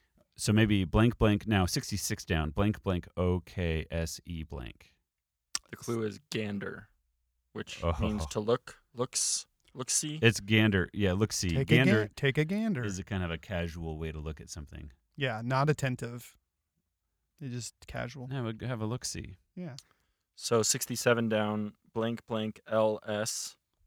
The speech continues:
Speaker 2: The clue is some pipe joints. So that could
Speaker 3: Oh.
Speaker 2: be, like, places where you buy pipes or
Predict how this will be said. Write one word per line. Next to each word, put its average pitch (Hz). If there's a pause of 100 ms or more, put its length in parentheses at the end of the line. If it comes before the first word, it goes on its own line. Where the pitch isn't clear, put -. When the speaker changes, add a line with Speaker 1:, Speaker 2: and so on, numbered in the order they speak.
(140)
Speaker 2:
The 110
clue 107
is 101
some 107
pipe - (100)
joints. - (1040)
So 139
that 98
could 95
Speaker 3:
Oh. -
Speaker 2:
be, 104
like, 98
places 98
where 98
you 98
buy -
pipes -
or 92